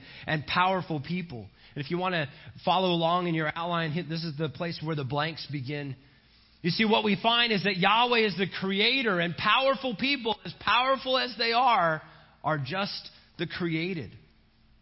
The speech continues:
The psalmist makes it clear that those who put their trust in God put their trust in a worthy place.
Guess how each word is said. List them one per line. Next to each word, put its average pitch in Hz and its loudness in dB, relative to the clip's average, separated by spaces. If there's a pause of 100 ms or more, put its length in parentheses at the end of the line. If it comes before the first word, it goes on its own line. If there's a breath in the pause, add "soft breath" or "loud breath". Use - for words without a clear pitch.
(140)
The 160 2
psalmist 214 2
makes 196 -2
it 175 -6
clear 220 0
that 175 -2
those 208 0
who 208 -2
put 202 -4
their 180 -4
trust 208 -2
in 175 -2
God 196 0
put 233 0
their 190 -2
trust 208 -6
in 170 -2
a - -2
worthy 175 -6
place. 170 -6